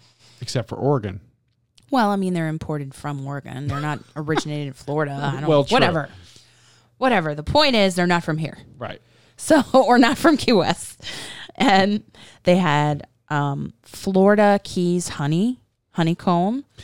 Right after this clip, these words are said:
Speaker 2: port-soaked cherries, and Marcona almonds.
Speaker 1: <sighs>
Speaker 2: Oh, it was so awesome.
Speaker 1: Uh,
Speaker 2: Your favorite was the brie, like, f-, s-, cheese from France.
Speaker 1: The French brie.
Speaker 2: Yeah.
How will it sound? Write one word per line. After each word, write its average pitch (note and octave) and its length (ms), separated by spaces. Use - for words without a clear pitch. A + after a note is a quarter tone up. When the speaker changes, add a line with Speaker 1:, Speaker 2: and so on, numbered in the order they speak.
Speaker 2:
port-soaked - 760
cherries, E3 480
and D3+ 120
Marcona D3 640
almonds. C3+ 880
Speaker 1:
<sighs> B2 80
Speaker 2:
Oh, E3 380
it - 60
was D3+ 180
so - 460
awesome. D3 880
Speaker 1:
Uh, B2 80
Speaker 2:
Your A3 160
favorite F3+ 380
was D#3+ 220
the D#3 100
brie, D#3+ 720
like, D3+ 600
f-, - 180
s-, - 320
cheese D3 340
from C#3 320
France. C#3 600
Speaker 1:
The C3+ 100
French - 640
brie. G2+ 720
Speaker 2:
Yeah. G1+ 100